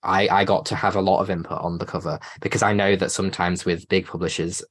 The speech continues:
um, the, the author can end up being really unhappy with the cover. And I would really hate to have seen a cover and just hated it and not been able to do anything about it. Whereas, so how it worked was Josh and I sort of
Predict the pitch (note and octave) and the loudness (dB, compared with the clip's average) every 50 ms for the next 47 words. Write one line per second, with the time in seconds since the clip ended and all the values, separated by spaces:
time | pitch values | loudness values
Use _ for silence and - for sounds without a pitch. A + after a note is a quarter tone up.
0 | _ _ - F#2 F2+ E2 D#2 E2 E2+ F2+ - - F2+ G2 F#2 F2 F#2+ F#2 - G2+ | _ _ -4 -4 -2 -2 -2 -2 -2 -2 -2 -2 0 0 2 2 2 0 0 -4
1 | - G2 F2+ F2 E2+ D2+ - - _ F2+ E2 E2+ E2 F#2 G#2 A2 G#2 F#2 E2+ D#2 | -4 -4 -2 -2 -4 -6 -6 -6 _ -4 -4 -2 0 2 2 4 4 2 0 0
2 | F2 F2 - - - D#2 D#2 D2+ - E2 D#2 - E2 E2 E2 D#2 - - - - | -2 -4 -4 -4 -6 -6 -8 -6 -8 -8 -6 -6 -4 -4 -4 -6 -6 -10 -16 -12
3 | - - G2 F#2+ - G#2+ G2+ F#2 F2+ E2+ G2 G2 F2+ F2+ - F#2+ F2 D2+ C#2+ D#2+ | -4 0 2 4 6 4 4 4 4 2 2 2 2 0 -2 -2 -2 -2 -4 -8
4 | _ - - F2 D#2+ D#2+ D#2 - - - - - G2+ F#2+ F2+ E2 - E2 D#2 D2+ | _ -4 -2 -2 -2 -2 -4 -6 -10 -12 -4 -2 -2 0 0 -2 -2 -4 -4 -4
5 | E2 F2+ E2+ - - - - F#2 E2+ - E2+ F2 E2+ - F2 F2 D#2+ - F#2 F2 | -4 -4 -4 -6 -8 -4 -4 -4 -2 -2 -4 -4 -2 -2 -2 -4 -2 -2 -2 -2
6 | E2 E2+ - - F2+ F2 E2 D#2+ - - F#2 E2 - E2+ D2+ - - - - - | -2 -4 -4 -2 -2 -2 -2 -4 -6 -8 -8 -6 -4 -4 -4 -4 -6 -8 -10 -14
7 | - - - - - _ - G#2 G2 F#2 F2+ F2+ F2+ - - - - - - - | -16 -16 -16 -16 -8 _ 2 4 6 6 6 6 4 0 -4 -8 -10 -14 -16 -14
8 | - - - - A2 G2+ G2 F#2+ - A2 G#2 G2 F#2 G2+ G2 G2 - - - G2 | -12 -8 0 2 4 4 4 4 4 4 4 6 6 4 4 2 0 -2 -2 -2
9 | F#2 F2+ F#2+ - - - - - - - _ _ - G2+ A2 - A#2+ - - - | -2 -2 -4 -8 -10 -10 -12 -12 -16 -20 _ _ -16 -10 0 2 2 2 2 2
10 | G2+ G2 F#2+ F#2 F2+ F2 - G#2 - C2 D2+ F2 F2+ - | 2 4 4 4 2 0 0 0 0 0 0 -4 -6 -10